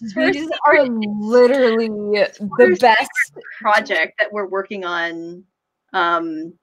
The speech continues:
Speaker 1: Bay Area
Speaker 2: <laughs>
Speaker 1: Case
Speaker 2: I love them so much.
Speaker 1: So you will get to see some beautiful chickens at closing ceremony.
Speaker 2: Yeah,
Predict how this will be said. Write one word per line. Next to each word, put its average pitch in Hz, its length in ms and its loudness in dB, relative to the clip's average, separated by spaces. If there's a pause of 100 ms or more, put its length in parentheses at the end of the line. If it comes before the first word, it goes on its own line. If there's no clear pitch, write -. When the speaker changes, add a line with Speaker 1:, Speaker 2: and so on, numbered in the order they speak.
Speaker 1:
Bay 196 140 0
Area 190 200 2
Speaker 2:
<laughs> - 40 -4
Speaker 1:
Case 359 120 2 (260)
Speaker 2:
I 554 240 4
love 403 220 0
them 427 300 -4
so 370 360 -6
much. 320 800 4
Speaker 1:
So 214 220 2
you 220 180 -2
will 214 140 0
get 214 140 -2
to 226 80 -10
see 226 180 -8
some 208 160 -6
beautiful 185 320 0
chickens 165 480 -6
at 165 220 0
closing 180 420 -4
ceremony. 151 420 -6
Speaker 2:
Yeah, 294 120 2